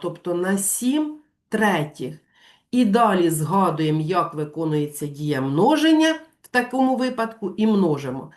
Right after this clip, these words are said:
Дев'ять — це дев'ять перших помножити на сім третіх. Знову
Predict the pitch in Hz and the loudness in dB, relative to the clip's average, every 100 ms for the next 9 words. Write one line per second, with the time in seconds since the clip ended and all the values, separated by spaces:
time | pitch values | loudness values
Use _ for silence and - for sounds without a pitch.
0 | _ _ 156 165 190 139 139 139 - 208 | _ _ -4 0 0 0 -4 -6 -4 -2
1 | 190 180 196 156 135 135 135 - - 175 | 0 0 0 0 -2 -6 -8 -14 -4 0
2 | 143 143 - - 294 311 - _ _ _ | 0 -2 -6 -4 -4 -6 -14 _ _ _
3 | _ _ _ _ _ _ _ _ - 233 | _ _ _ _ _ _ _ _ 0 2
4 | 202 185 196 285 320 202 - 156 - _ | 4 4 4 2 2 -2 -4 -8 -10 _
5 | - 180 180 180 - 233 247 226 - - | -8 -4 -2 -4 -4 -4 -4 -6 -10 -6
6 | 170 139 131 156 156 _ _ _ _ _ | -2 -2 -6 -12 -14 _ _ _ _ _
7 | 170 175 226 170 151 | -4 2 4 2 0